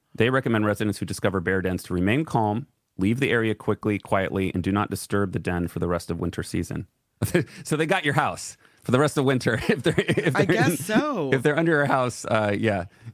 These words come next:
Speaker 1: just,
Speaker 2: No,
Speaker 1: uh, move out.
Speaker 2: seriously, like, how did that thing fit out of that hole?
Speaker 1: Right.
Speaker 2: That's a drop right there. But
Speaker 1: Yeah.
Speaker 2: seriously, I don't
Speaker 1: That's what she said.
Speaker 2: understand.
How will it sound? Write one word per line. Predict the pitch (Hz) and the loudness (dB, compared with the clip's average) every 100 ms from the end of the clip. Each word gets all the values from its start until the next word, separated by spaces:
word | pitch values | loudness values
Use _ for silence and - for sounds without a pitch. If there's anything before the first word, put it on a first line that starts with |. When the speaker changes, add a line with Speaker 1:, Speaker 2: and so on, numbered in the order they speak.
| - | 0
Speaker 1:
just, | 127 120 | 2 4
Speaker 2:
No, | 123 110 | 2 4
Speaker 1:
uh, | 104 | 4
move | 123 123 | 4 4
out. | 107 101 | 2 2
Speaker 2:
seriously, | 190 170 | 0 0
like, | 185 185 | -2 -4
how | - 262 | -6 -6
did | 320 269 | -6 -6
that | 247 - | -8 -6
thing | - 285 294 | -4 -2 -2
fit | 220 - 269 | -6 -6 -4
out | 233 208 | -2 -4
of | 202 | -4
that | 220 190 | -8 -6
hole? | 208 294 214 117 110 _ _ | -6 -4 -6 -6 -10 _ _
Speaker 1:
Right. | 113 123 113 - _ _ _ _ _ _ _ - | 2 4 0 -8 _ _ _ _ _ _ _ -8
Speaker 2:
That's | 151 160 | -6 -6
a | |
drop | 143 165 170 | -4 -2 -2
right | 147 139 | -4 -4
there. | 175 165 135 | -2 -2 -2
But | 147 | -4
Speaker 1:
Yeah. | 151 | -4
Speaker 2:
seriously, | - 220 190 170 139 127 120 | 2 4 4 0 -4 -4 -4
I | 175 | -4
don't | 202 | -2
Speaker 1:
That's | 202 180 | -2 -2
what | 180 | 0
she | 123 | 0
said. | 196 85 | 0 -2
Speaker 2:
understand. | - | -4